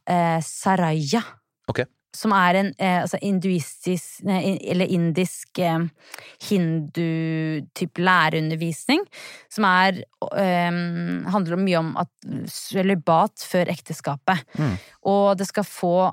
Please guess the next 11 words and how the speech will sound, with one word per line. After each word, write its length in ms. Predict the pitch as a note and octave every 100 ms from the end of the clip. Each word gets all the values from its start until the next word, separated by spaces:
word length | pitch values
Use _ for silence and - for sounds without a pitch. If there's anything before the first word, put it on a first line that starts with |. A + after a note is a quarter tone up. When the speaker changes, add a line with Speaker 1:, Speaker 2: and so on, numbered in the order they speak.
| - - -
Speaker 1:
elevene 800 | - G3+ E3+ D3 C#3+ D#3 D#3+ F#3 - _ -
sitt 300 | - G3+ -
fokus 420 | F3+ D3 G3+ F3
vekk 340 | D#3+ - -
fra 140 | - G3
tanker 380 | G3+ D3+ F3
om 60 | E3+
sex. 580 | - E3+ - - - - - -
Speaker 2:
Ja. 220 | - B2 - - -
Speaker 1:
Em, 720 | F#3+ F3+ F3 F3 F#2 - - - - _ _ -
og, 380 | A3 A#3 B3